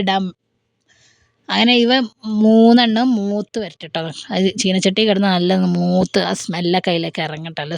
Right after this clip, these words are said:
സൂപ്പറായിട്ട് വരട്ടെ. അപ്പോൾ അതിന് ശേഷം നമുക്ക് കുറച്ച് മുളക് പൊടിയാണ് വേണ്ടത് ട്ടോ. അപ്പോൾ ആ മുളക് പൊടി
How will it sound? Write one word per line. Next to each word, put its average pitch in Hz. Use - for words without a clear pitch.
സൂപ്പറായിട്ട് 170
വരട്ടെ. 160
അപ്പോൾ -
അതിന് 226
ശേഷം 240
നമുക്ക് 226
കുറച്ച് 208
മുളക് 190
പൊടിയാണ് 208
വേണ്ടത് 170
ട്ടോ. 165
അപ്പോൾ 208
ആ -
മുളക് 190
പൊടി 214